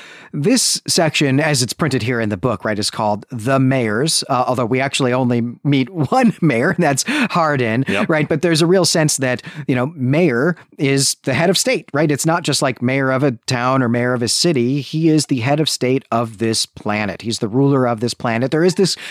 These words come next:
Speaker 1: council, right? It's not a kind of absolute monarchy, but mayor's the head of state. And, uh, this is one hundred percent a medievalist joke.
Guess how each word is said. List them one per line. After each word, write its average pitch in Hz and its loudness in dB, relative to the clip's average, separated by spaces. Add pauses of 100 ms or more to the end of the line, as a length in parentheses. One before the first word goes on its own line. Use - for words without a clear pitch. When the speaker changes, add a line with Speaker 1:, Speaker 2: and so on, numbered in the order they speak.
Speaker 1:
council, 147 0
right? 131 -2
It's 123 -6
not 135 2
a 131 -2
kind 127 -2
of 117 -2
absolute 120 -2
monarchy, 135 -2
but 123 -2 (260)
mayor's 180 2
the 180 2
head 160 4
of 143 0
state. 143 0
And, 147 2 (380)
uh, 143 0
this 202 0
is 185 2
one 180 0
hundred 190 2
percent 143 0
a 127 2
medievalist 120 0 (180)
joke. 107 -4